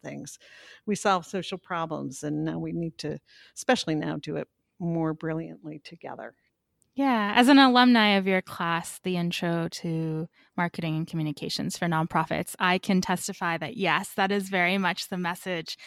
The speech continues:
Speaker 2: and the vision that you share with us, and it's stuck with me, uh, these past few years, so thank you. I would love it if you could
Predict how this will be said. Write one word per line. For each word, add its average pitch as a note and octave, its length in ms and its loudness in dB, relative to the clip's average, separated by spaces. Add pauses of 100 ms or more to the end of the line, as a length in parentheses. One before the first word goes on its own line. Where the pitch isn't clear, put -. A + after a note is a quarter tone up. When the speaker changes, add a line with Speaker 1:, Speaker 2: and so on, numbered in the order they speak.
(140)
Speaker 2:
and F#3+ 200 2
the F3+ 80 2
vision E3+ 420 0
that E3 160 -4
you - 100 -6
share D#3+ 240 -2
with F3+ 180 -4
us, F3 200 -2
and E3 100 -6
it's - 300 -10 (320)
stuck - 340 6
with C4+ 160 6
me, A3 540 6 (420)
uh, E3 320 0
these F3 540 -6 (220)
past F#3 380 -2
few F3+ 160 -4
years, F3+ 420 -2
so F#3+ 280 -4
thank F#3+ 320 -4
you. E3 280 -8 (680)
I E4 160 6
would D#4+ 200 4
love D4+ 260 4
it F#4 80 4
if E4+ 220 2
you C#4+ 100 6
could D4 240 0